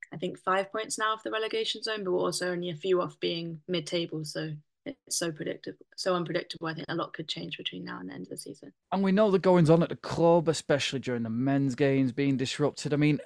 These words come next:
Speaker 2: how has it been for you as a squad this season? Obviously, you got relegated from the W S L. There was a lot of changes over the summer. How, how's it, how's it been in a way for, for you and as a squad?
Speaker 1: Um,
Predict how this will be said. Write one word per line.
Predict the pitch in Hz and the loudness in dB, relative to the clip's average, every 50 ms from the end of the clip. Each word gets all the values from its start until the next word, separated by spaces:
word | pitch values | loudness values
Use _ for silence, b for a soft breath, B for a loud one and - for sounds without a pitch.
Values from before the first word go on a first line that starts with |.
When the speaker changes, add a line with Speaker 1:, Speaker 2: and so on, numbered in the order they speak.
| - - - - - | -8 -16 -18 -12 -8
Speaker 2:
how | - - - 196 214 | 0 6 8 8 10
has | 220 170 | 10 8
it | 190 - - | 6 4 6
been | - 180 185 180 | 6 6 6 6
for | - - 170 | 6 4 4
you | 160 156 165 165 165 143 - - _ _ - | 6 8 8 8 8 6 2 -4 _ _ 0
as | 143 143 139 | 2 2 2
a | 143 | 2
squad | - - - - 160 151 143 127 | 2 2 2 4 4 4 4 4
this | 143 123 | 2 2
season? | - - 156 156 139 139 147 | 4 4 4 4 6 6 6
Obviously, | 156 147 - 147 | 6 6 4 2
you | 139 | 2
got | 139 131 - 127 | 2 0 2 4
relegated | 139 139 139 139 131 131 - 117 | 4 6 6 6 6 4 4 4
from | - 139 123 | 4 2 2
the | 113 | 4
W | 110 135 117 120 123 113 | 4 2 4 4 4 2
S | 110 - - | 2 0 0
L. | 131 123 127 | 2 2 2
There | 123 | 2
was | 107 104 | 2 0
a | 123 | 0
lot | 110 120 - - | 0 0 0 -2
of | - | -2
changes | - - - 143 135 131 131 127 123 127 117 | -4 -2 0 0 2 2 2 2 2 2 4
over | 127 120 117 117 | 4 4 4 2
the | 117 113 | -2 -4
summer. | - - - 127 120 120 120 113 | -4 -2 0 2 4 4 4 2
How, | 110 135 - - - - - - - b b b | 2 0 -2 -2 -6 -14 -16 -16 -18 b b b
how's | b - 160 175 175 175 156 | b 0 2 2 2 2 0
it, | 170 - - | -2 -4 -4
how's | - - 160 156 156 | -2 -2 0 0 0
it | - - - | 0 2 4
been | 165 156 160 | 6 6 8
in | 151 139 | 8 8
a | 127 | 6
way | 110 107 101 101 104 | 6 4 4 2 0
for, | 95 - - 120 - | -2 -2 -2 -2 -2
for | - - - 120 113 113 | -2 -2 -2 -2 0 0
you | 107 113 120 120 123 123 117 117 - b b b b - | 0 2 2 4 4 4 2 0 -4 b b b b 0
and | 131 127 120 117 117 113 | 2 2 2 2 2 2
as | 110 110 110 | 0 -2 -2
a | 120 | -4
squad? | - - - 117 110 113 113 - _ _ _ _ _ _ _ _ _ _ _ _ _ _ _ _ _ _ _ _ _ _ _ _ _ - | -6 -6 -4 -4 -2 -2 -4 -6 _ _ _ _ _ _ _ _ _ _ _ _ _ _ _ _ _ _ _ _ _ _ _ _ _ -2
Speaker 1:
Um, | 240 240 254 262 262 262 254 254 262 262 | 0 0 0 0 -2 -4 -4 -4 -6 -6